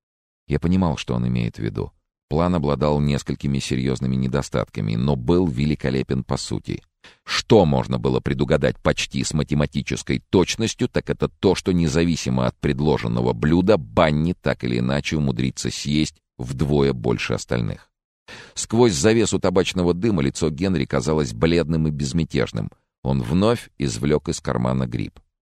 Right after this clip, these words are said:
«Так вот, одна шляпка аммония фалодиес примерно такого размера способна вызвать сильное отравление у здоровой собаки весом около тридцати килограммов.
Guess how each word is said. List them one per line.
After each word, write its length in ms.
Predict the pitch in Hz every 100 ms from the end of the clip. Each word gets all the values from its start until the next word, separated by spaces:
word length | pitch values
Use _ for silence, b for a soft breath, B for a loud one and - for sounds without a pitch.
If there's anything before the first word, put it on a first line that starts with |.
| _ _ B B B
«Так 180 | - 120
вот, 400 | 135 127 - - _ _ _ b b
одна 380 | - 62 104 120
шляпка 640 | - 113 110 - - 67
аммония 680 | 69 85 95 87 69 64 62
фалодиес 840 | - 67 80 113 82 60 - - _ _ _ _
примерно 480 | 76 85 87 67 69
такого 440 | 76 - 80 69
размера 480 | 64 57 82 101 73
способна 540 | - 71 - 82 80
вызвать 380 | 73 85 73 73
сильное 540 | - - 104 98 92 80
отравление 540 | 76 73 82 82 78
у 40 |
здоровой 440 | 69 60 76 76 71
собаки 440 | - 67 82 76
весом 460 | 67 71 71 69 73
около 380 | 71 67 67 69
тридцати 540 | - 71 - 69 67
килограммов. 720 | - 67 67 65 52 50 -